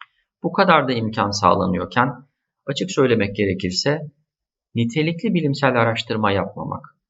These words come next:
projenin peşine bir başka proje katarak düzenli bir şekilde bilimsel araştırmalarla meşgul olmamanın önünde bu kadar engel yokken, aksine de birçok destek varken böyle bir yol tutmamanın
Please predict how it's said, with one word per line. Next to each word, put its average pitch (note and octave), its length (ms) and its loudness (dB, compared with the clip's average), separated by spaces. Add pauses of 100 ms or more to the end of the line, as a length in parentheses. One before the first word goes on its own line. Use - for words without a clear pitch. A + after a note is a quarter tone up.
(580)
projenin F3+ 580 2
peşine C3 380 -2
bir B2+ 100 -2
başka B2 340 0
proje A#2+ 380 -2
katarak A#2+ 540 -2
düzenli C#3 480 0
bir C#3+ 100 2
şekilde A2+ 680 -2 (320)
bilimsel B2 400 -4
araştırmalarla A#2 880 0
meşgul A#2 420 -2
olmamanın A#2+ 840 2
önünde B2 420 0
bu E3+ 100 -8
kadar A2 400 0 (360)
engel A#2+ 380 0
yokken, G2 480 -4
aksine D#3+ 460 0
de D#3 220 4 (360)
birçok D3+ 380 -2
destek G#2+ 420 -2
varken A2+ 500 0 (640)
böyle D3+ 300 4
bir A2+ 180 0
yol A2 300 0
tutmamanın A2 800 -2